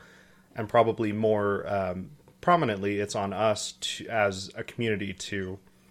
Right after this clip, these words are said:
help them as well. And so I think things like, uh, you know, Ben starting up his, um, his, uh, meetup again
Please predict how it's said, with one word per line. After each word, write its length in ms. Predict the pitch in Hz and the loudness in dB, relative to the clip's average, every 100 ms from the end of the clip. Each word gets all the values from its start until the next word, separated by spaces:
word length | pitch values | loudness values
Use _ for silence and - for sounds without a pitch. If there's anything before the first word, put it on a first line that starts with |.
| _ _ _ _ | _ _ _ _
help 340 | - 123 117 | 2 4 4
them 180 | 113 104 | 0 -2
as 160 | 95 95 | -4 0
well. 400 | 107 110 95 90 | 4 6 6 0
And 160 | 101 | -6
so 300 | 95 110 101 | -2 0 2
I 100 | 92 | 0
think 260 | 101 113 92 | -2 -4 -4
things 300 | 107 107 95 | -4 -4 -4
like, 260 | 98 92 - - - - _ | -2 -4 -8 -20 -20 -20 _
uh, 100 | 113 110 | -8 -6
you 160 | 120 | 0
know, 140 | 107 98 | 0 0
Ben 260 | 90 101 | -2 -4
starting 400 | 104 - 107 107 | -2 4 4 4
up 160 | 104 101 | 0 -2
his, 560 | - 107 104 98 92 - 113 | -2 0 2 0 -6 -10 -6
um, 520 | 101 95 90 92 87 _ _ _ _ - | -4 -2 -4 -10 -12 _ _ _ _ -20
his, 540 | - 113 110 101 95 - | -6 0 0 -2 -8 -10
uh, 340 | 101 98 95 98 | -6 -6 -6 -4
meetup 360 | 117 131 98 101 | 0 2 2 0
again 440 | 95 95 92 | -4 -4 -6